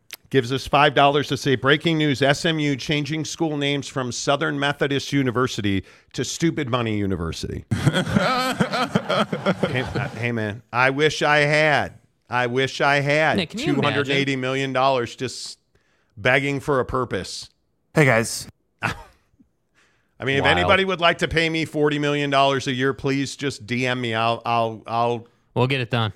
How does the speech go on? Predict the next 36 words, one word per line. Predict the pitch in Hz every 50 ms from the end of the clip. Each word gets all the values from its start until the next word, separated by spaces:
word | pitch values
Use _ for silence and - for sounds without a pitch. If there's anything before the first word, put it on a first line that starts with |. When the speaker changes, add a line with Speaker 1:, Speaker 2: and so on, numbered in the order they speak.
| _ _ _ _
Speaker 1:
We | - 120 127
can | 113 - 143
do | 135 135
wire | 135 135 135 131 127 117
transfers, | - - 117 98 101 - - - 90 85 87
automatic, | 104 110 117 113 110 110 110 101 92 80 - _ _ _
no | - 110 110 107
problem. | 104 - 110 101 92 87 87 - 87 _ _ _ _ _ _ _ -
Payment | - 120 135 143 147 143 -
plans, | 139 143 147 147 147 143 127
hell | - 127 123 131 127 123
yeah. | 131 127 123 117 104 90 80 - _ _ _ _ _ _ -
Uh, | 143 139 139 139 135 135 131 131 131 131
Delaric, | 120 101 147 143 170 208 208 170 139 -
it | 190 175
will | 170
take | 180 - 202 185 -
ten | - 185 185 196 190
years | 202 208 208 202 165
for | - - 165
S | 165 165 165 190
M | 180 170
U | 170 170
to | 151
start | 139 - - 170 160 165 165
to | -
consistently | 123 - 156 143 - - 160 151 - 175 151 - 156
be | 147 135 147 151
in | 151
a | 143 123
top | - - 147 160 -
twenty-five | - - 156 151 151 139 - 160 151 139 -
football | - 147 - - 151 147 143
or | 135 127
basketball | 101 135 139 135 131 - - 143 117 135 123 120
men. | 113 123 127 123 113 104